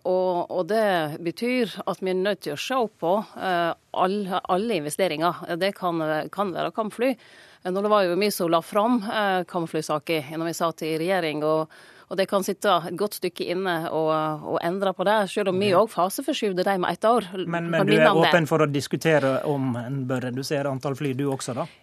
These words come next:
Speaker 1: Ja, enten det, og så har vi også de maritime overvåkingsfly, der, eh, forsvarssjefen hadde en annen tilråding, eh, enn det som, eh, som er kommet ifra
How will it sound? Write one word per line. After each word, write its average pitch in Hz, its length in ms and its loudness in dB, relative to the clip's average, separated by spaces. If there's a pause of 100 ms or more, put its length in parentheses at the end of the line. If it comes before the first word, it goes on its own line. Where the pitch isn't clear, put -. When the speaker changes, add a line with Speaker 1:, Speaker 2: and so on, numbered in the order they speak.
(120)
Speaker 1:
Ja, 277 140 2
enten 269 320 -2
det, 302 240 2
og 247 80 0
så 233 180 -4
har 247 140 -2
vi 226 100 -2
også 240 160 2
de 196 100 2
maritime 185 560 2
overvåkingsfly, 175 720 0 (180)
der, 233 240 4
eh, 190 280 4
forsvarssjefen 180 720 -2
hadde 160 180 -2
en - 140 -4
annen 196 200 -2
tilråding, 190 520 -4 (180)
eh, 208 260 -2
enn 185 140 -2
det 185 180 4
som, 160 320 -4
eh, 151 600 0
som 160 240 -6
er 156 60 -4
kommet 175 340 -4
ifra 160 420 -2